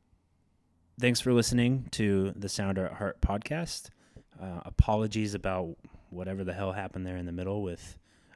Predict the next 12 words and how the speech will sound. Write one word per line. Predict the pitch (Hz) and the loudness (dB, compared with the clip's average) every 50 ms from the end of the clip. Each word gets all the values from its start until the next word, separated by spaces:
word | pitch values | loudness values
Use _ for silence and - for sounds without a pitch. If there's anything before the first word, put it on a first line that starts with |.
| - | -12
Alexa | - 90 85 87 85 87 - - 92 87 | -10 -8 -8 -8 -8 -8 -8 -6 -6 -4
over | 92 87 87 85 | -4 -6 -6 -6
there | 90 87 90 87 | -6 -4 -4 -4
and, | 87 85 80 80 76 - | -6 -6 -6 -6 -8 -8
um, | 71 67 73 76 - 92 104 104 _ - | -10 -10 -10 -10 -10 -12 -12 -14 _ -10
some | - - 85 82 | -8 -6 -6 -6
of | 82 82 | -8 -8
our | 76 69 85 82 - _ | -8 -6 -6 -8 -8 _
recording | - 90 - - 92 90 90 92 | -12 -10 -6 -6 -4 -4 -4 -4
equipment, | 95 92 - - 98 87 120 131 - - - - | -6 -6 -4 -6 -4 -4 -4 -6 -6 -8 -8 -6
but, | 101 92 92 - _ _ - - _ _ _ - - - | -4 -4 -6 -8 _ _ -20 -20 _ _ _ -20 -14 -8
um, | - 95 95 92 90 87 85 87 87 | -6 -4 -2 -2 -2 -2 -4 -4 -6